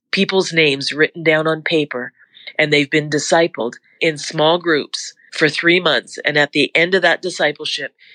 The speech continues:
they get a completion certificate and a Bible if they're literate.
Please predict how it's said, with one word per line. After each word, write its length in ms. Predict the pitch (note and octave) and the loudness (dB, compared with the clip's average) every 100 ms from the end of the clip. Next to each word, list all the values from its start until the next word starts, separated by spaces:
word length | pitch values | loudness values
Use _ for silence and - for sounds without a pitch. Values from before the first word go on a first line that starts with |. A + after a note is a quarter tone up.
| _ - | _ 0
they 120 | D3 | 2
get 160 | D3+ | 2
a 80 | C#3+ | 0
completion 640 | - C#3 - G3 G3 G#3 | -4 -8 -2 0 0 -4
certificate 640 | G3 F3+ - C#3 C#3 - C3 | -6 -4 -4 -4 -4 -2 -2
and 120 | C3 | -2
a 60 | B2+ | -2
Bible 480 | C3 B2+ - - _ - | 0 0 0 -6 _ -2
if 220 | D3 - | -2 2
they're 320 | C3+ B2+ C3 _ _ - | 2 2 -2 _ _ -4
literate. 520 | C#3+ C2 - - | -4 -4 -4 -4